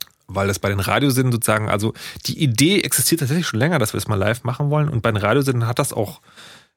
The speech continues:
gezeigt, dass das geht. Also auch wenn's da ein bisschen unglücklich war, aber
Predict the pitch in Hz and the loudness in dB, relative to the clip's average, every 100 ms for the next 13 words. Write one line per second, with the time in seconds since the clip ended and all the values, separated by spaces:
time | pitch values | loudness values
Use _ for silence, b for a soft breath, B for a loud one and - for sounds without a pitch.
0 | _ - 120 - - 117 147 - 123 - | _ -6 -2 0 0 0 -2 -2 -2 0
1 | 107 - 110 165 196 110 - 117 107 - | -2 -2 0 0 0 -2 -2 -2 -2 2
2 | 110 131 127 - - 120 120 135 147 139 | 2 4 0 -4 -10 -10 -4 0 0 0
3 | 131 110 98 92 104 139 175 185 190 _ | -2 -4 -4 -2 2 2 2 0 -4 _
4 | _ _ - 117 113 | _ _ -2 0 0